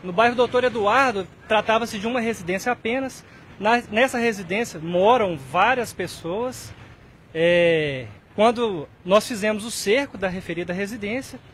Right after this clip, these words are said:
e no momento que a gente realizava o cerco, é,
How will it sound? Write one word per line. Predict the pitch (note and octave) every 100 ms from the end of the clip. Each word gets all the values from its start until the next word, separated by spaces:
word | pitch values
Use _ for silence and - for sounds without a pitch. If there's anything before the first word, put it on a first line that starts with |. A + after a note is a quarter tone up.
| - - - - -
e | G#3 A#3 B3 E3
no | A3+
momento | C4 C4 A#3+ D#4
que | -
a | C4
gente | B3 G#3
realizava | B3 B3+ G3 B3 D4
o |
cerco, | B3+ - F#3+ B3 C4+ - D4 - - - - - - - -
é, | F#3 G3 G3 F#3+ F3+ D#3+